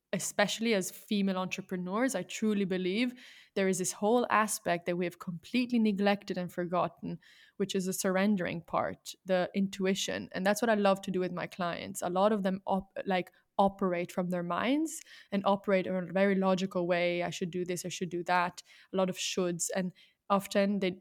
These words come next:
forget, because they operate from their minds and from the external, they forget they have an intuition. They forget they have a very wise voice within them that speaks to them all the time, which tells them essentially what they truly desire, but they're kind of forgotten to listen to that,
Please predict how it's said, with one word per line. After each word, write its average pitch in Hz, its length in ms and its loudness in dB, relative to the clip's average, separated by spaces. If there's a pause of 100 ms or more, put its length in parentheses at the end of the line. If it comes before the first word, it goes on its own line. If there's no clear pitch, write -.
(120)
forget, 190 680 2
because 202 240 -2
they 202 100 -2
operate 190 460 -2
from 185 180 -6
their 175 140 -4
minds 190 340 0
and 165 80 -6
from 180 80 -4
the - 140 -6
external, 214 560 0
they 180 100 -2
forget 185 500 -2
they 180 100 -2
have 170 180 -2
an 175 80 -2
intuition. 180 640 -4
They - 80 -8
forget 185 400 -2
they 180 80 -4
have 175 100 -4
a 170 220 -2
very 220 300 2
wise 185 500 2
voice 180 420 0
within 185 300 0
them 165 240 -4 (240)
that 190 160 -2
speaks - 300 -2
to 196 60 0
them 170 220 -6
all 190 220 4
the 185 80 -2
time, 190 460 -4 (420)
which - 240 -4 (120)
tells 226 300 6
them 175 240 -2
essentially 208 520 0
what 180 160 0
they 180 80 2
truly 277 440 6
desire, 165 600 0
but 185 160 0
they're 185 120 -2
kind 247 260 0
of 247 60 -2
forgotten 214 680 -2
to 196 140 -6
listen 185 340 0
to 160 140 -4
that, 190 360 2